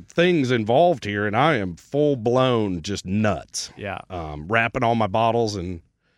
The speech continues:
Speaker 1: paper, you know, so the trash can doesn't clang when I wheel it out to the curb.
Speaker 2: Yeah.
Speaker 1: Um, but yeah, I would, so I would get a bottle of vodka, I'd pull a case of water out of the fridge,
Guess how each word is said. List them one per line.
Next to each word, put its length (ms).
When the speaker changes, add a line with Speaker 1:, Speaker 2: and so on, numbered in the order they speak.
Speaker 1:
paper, 500
you 120
know, 400
so 160
the 100
trash 300
can 200
doesn't 280
clang 400
when 100
I 80
wheel 320
it 60
out 200
to 60
the 100
curb. 560
Speaker 2:
Yeah. 160
Speaker 1:
Um, 360
but 140
yeah, 220
I 40
would, 160
so 140
I 80
would 240
get 160
a 40
bottle 360
of 100
vodka, 380
I'd 160
pull 180
a 60
case 380
of 80
water 320
out 140
of 60
the 80
fridge, 540